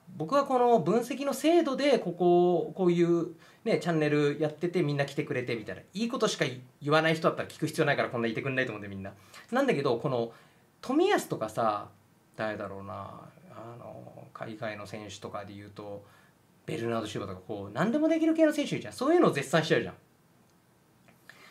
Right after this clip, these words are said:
だから、結果この伊藤洋輝みたいに、長所と短所両方説明すると、短所説明してる時点で嫌いとか言われるんですけど、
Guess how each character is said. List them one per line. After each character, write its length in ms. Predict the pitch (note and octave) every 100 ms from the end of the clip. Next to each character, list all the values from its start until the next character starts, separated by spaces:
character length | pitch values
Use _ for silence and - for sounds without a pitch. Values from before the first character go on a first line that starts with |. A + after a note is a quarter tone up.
| -
だ 80 | -
か 80 | F3
ら、 240 | A#2+ G#2+ -
結 180 | A#3
果 120 | A#3 C4
こ 100 | B3
の 240 | G#3+ F#3
伊 80 | F3+
藤 280 | B3 C4+ B3+
洋 100 | C#4
輝 80 | F#3
み 100 | C#3
た 100 | A#2+
い 40 |
に、 240 | A2+ A2+ -
長 240 | - E4
所 140 | F4 F4
と 100 | F3+
短 160 | G#3
所 100 | F#3+
両 160 | D3 G3+
方 140 | A#3
説 180 | A#3+ A#3
明 120 | A3
す 60 | G#3
る 60 | F#3+
と、 120 | B2
短 280 | - E4+ F#4
所 140 | C#4
説 240 | G#3 F#3+
明 120 | G3+ G3
し 80 |
て 60 | G3+
る 100 | F3+
時 80 | E3+
点 140 | F3+
で 60 | -
嫌 200 | - F3+
い 100 | -
と 80 | D#3
か 80 | A#2
言 100 | A2+
わ 60 |
れ 80 | A#2+
る 40 | A#2
ん 0 |
で 20 |
す 80 | A2+
け 80 |
ど、 240 | G#2 G#2